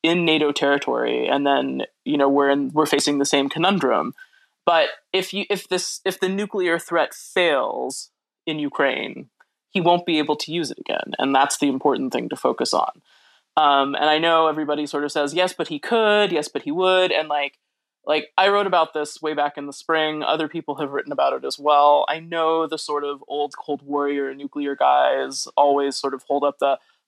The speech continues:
"But you have to take the nuke seriously" sign. And yes, obviously nobody is, like,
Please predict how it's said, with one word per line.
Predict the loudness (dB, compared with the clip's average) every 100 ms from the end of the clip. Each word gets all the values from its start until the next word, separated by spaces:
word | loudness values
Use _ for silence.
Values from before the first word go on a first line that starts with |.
| -4
"But | -2 -2
you | 0
have | 2 2 2
to |
take | -2 -2 -2
the | -4
nuke | -2 -2
seriously" | -2 0 0 0 -2 0
sign. | 4 4 2 2
And | 0 2
yes, | 4 4 2
obviously | 4 4 2 -6 -6
nobody | -4 -4 -2 -4 -4
is, | -4
like, | -4 -4